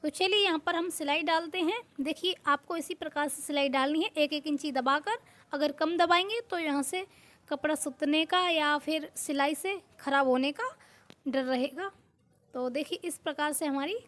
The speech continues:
कलियाँ आएंगी। तो वो भी कली हम इसमें अटैच कर लेंगे। अब देखिए, हमारी तीनों कलियाँ अटैच होने के बाद इस प्रकार का फाइनल लुक आया है।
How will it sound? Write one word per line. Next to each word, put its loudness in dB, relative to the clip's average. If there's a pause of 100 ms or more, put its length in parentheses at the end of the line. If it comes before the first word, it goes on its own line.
कलियाँ -4 (160)
आएंगी। -6 (280)
तो -6
वो 4
भी 0
कली 0
हम 2
इसमें -2
अटैच -2
कर -4
लेंगे। -10 (2500)
अब -2
देखिए, -2
हमारी 2
तीनों -4
कलियाँ 0
अटैच -2
होने 2
के -8
बाद -6
इस -8
प्रकार 0
का -2
फाइनल -2
लुक 0
आया 4
है। 6